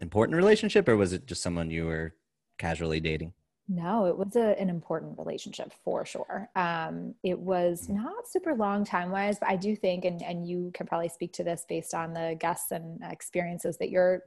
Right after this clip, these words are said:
Speaker 2: guests have had, but I definitely feel like as I got older, my relationships got more serious more quickly. I think we
Speaker 1: Yeah.
Speaker 2: all get a little more clear on what we are looking for and what we're not looking for. And so,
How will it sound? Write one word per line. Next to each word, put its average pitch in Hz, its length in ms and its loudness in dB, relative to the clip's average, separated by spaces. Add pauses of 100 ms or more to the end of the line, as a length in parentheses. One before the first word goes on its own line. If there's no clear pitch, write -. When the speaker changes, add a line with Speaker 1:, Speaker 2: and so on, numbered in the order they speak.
Speaker 2:
guests - 240 -2
have 208 100 -10
had, 202 360 2
but 180 220 6 (600)
I 208 160 4
definitely 214 360 6
feel 185 280 4
like 175 180 2
as 170 220 4
I 175 80 6
got 160 240 2
older, 185 540 8
my 170 100 -2
relationships 170 600 -2
got 151 180 -2
more 165 140 -4
serious 180 500 0
more 226 140 2
quickly. 240 500 4
I 202 80 0
think 180 320 -4 (100)
we 196 180 4
Speaker 1:
Yeah. 170 100 6
Speaker 2:
all 165 100 4
get 170 160 0
a - 20 0
little 165 220 -4
more 165 160 -6
clear 175 280 -2
on 160 180 -6
what 156 100 -2
we 160 140 -2
are 160 200 2
looking 170 360 -4
for 170 180 -2
and 160 100 -6
what - 120 -8
we're - 80 -8
not 143 340 -6
looking 214 240 -2
for. 254 320 0 (560)
And 190 200 0
so, 180 520 4